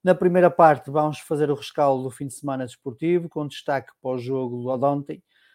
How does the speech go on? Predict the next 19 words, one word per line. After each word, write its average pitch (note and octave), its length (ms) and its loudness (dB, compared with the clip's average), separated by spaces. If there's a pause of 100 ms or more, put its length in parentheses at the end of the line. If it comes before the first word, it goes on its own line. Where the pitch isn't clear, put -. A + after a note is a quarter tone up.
(160)
uma C3+ 100 -2
vitória C3 400 0
suada, E3+ 720 0
sofrida, D#3+ 880 -2
mas C#3+ 240 -6
completamente C3 840 -8
justa C#3+ 460 -6
dos B2 140 -8
conquistadores. A#2 1000 -6 (560)
Eu B2+ 140 0
no C#3+ 120 0
início D3 320 -2
da D3 120 0
época C#3+ 520 -4
previa, B2+ 1000 -2
eh, A#2+ 240 -10
muitas C#3+ 440 -4
vitórias B2+ 500 -4
assim, D#3+ 480 -6